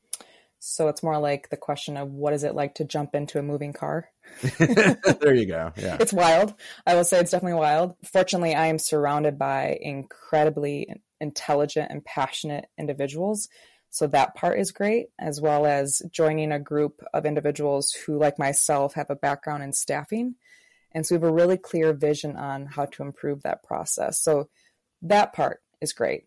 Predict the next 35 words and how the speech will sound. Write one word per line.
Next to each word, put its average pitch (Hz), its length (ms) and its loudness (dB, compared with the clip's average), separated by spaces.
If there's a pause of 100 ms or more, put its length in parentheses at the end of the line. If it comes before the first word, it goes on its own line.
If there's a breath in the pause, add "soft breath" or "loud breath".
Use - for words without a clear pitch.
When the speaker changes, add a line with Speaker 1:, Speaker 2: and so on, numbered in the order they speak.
Speaker 1:
I'm 170 160 0
definitely 170 440 2
tasked - 520 -2
with 156 300 -2 (340)
understanding 156 600 0
their 143 140 0
greatness 156 500 0
and 156 160 -6
bringing 147 240 -2
it 143 180 -8 (160)
to - 120 -10
the 143 260 -8
outward 175 500 -2 (180)
<laughs> - 140 -16
outside 165 380 2
of 165 80 0
just 165 220 -4
our 156 100 4
own 160 160 0
little 156 160 0
bubble, 160 460 0
because 156 280 0
we 160 220 2
need 156 220 4
others 151 320 2
to - 100 -14
be 147 140 -4
aware 147 380 2
of 160 120 0
there's 143 160 -2
other 170 260 0
ways 160 240 0
to 156 140 -4
go 151 220 -2
about 151 520 -2